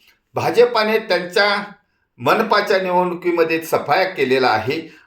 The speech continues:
आता त्यांना पुन्हा वर मान काढू देऊ नका या जिल्हा परिषदेच्या निवडणुकीमध्ये, कारण जिल्हा परिषदेच्या निवडणुकीमध्ये तुम्ही सावध होणं गरजेचं आहे.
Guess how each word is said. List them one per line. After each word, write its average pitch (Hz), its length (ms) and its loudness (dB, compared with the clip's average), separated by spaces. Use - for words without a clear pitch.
आता - 520 0
त्यांना 202 280 -2
पुन्हा 185 640 -2
वर 202 280 2
मान 165 200 0
काढू 143 300 0
देऊ 123 220 0
नका 123 300 -2
या 135 200 0
जिल्हा 117 300 0
परिषदेच्या 110 1040 -4
निवडणुकीमध्ये, 110 880 -4
कारण 185 340 2
जिल्हा 143 300 2
परिषदेच्या 147 880 -2
निवडणुकीमध्ये 120 1000 -2
तुम्ही 175 300 0
सावध 156 360 2
होणं 117 340 -4
गरजेचं 104 440 -2
आहे. 78 260 -4